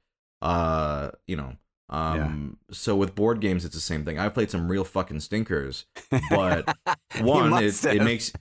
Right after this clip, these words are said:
Speaker 1: it makes you appreciate better
Speaker 2: The good
Speaker 1: games.
Speaker 2: ones.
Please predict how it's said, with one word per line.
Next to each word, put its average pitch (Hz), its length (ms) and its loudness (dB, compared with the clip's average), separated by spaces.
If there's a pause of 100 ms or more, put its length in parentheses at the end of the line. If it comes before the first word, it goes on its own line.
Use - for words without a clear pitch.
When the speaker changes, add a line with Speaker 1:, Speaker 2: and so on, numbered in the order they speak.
(400)
Speaker 1:
it 135 120 4
makes 139 280 2
you 139 100 4
appreciate 120 800 0
better 104 220 2
Speaker 2:
The 92 60 2
good 95 120 4
Speaker 1:
games. - 160 6
Speaker 2:
ones. 151 180 -2